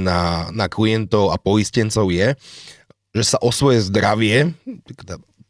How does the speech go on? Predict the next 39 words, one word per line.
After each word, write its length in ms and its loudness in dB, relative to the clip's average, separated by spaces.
istá 400 0
časť, 680 -2
začne 320 0
starať 300 2
vtedy 260 2
len, 140 2
keď 260 2
dostane 320 0
nejaký 720 0
v 100 -20
princípe 400 2
legálny 480 4
úplatok, 480 2
že 140 0
tu 80 -2
máš 400 2
sto 240 -2
eur 240 4
na 160 2
zuby, 400 0
ale 160 0
musíš 480 2
ísť 20 -6
k 80 -6
všeobecnému. 680 0
Keď 160 -2
si 80 -2
starší 480 0
muž, 320 0
musíš 480 -2
ísť 80 -2
k 80 2
urológovi, 640 4
v 60 -20
prípade 420 0
žien, 320 -2
e, 320 -2
ku, 160 -4
ku 480 2